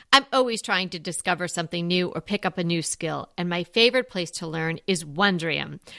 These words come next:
Wondrium is the subscription video service with content on just about any topic. And with Wondrium,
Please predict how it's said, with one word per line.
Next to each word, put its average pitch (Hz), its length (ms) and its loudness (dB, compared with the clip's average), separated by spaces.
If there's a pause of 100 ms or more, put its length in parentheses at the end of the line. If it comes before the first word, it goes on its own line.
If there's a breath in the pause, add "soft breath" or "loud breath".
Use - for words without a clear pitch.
(180 loud breath)
Wondrium 262 560 2
is 170 280 -4
the 165 160 -4
subscription 196 920 -4
video 190 520 0
service 156 600 -2
with - 160 -8
content 180 600 0
on 165 180 -2
just - 280 -2
about 165 260 -2 (240)
any 208 400 4
topic. - 680 0 (300 soft breath)
And 233 140 4
with 208 200 0
Wondrium, 220 560 2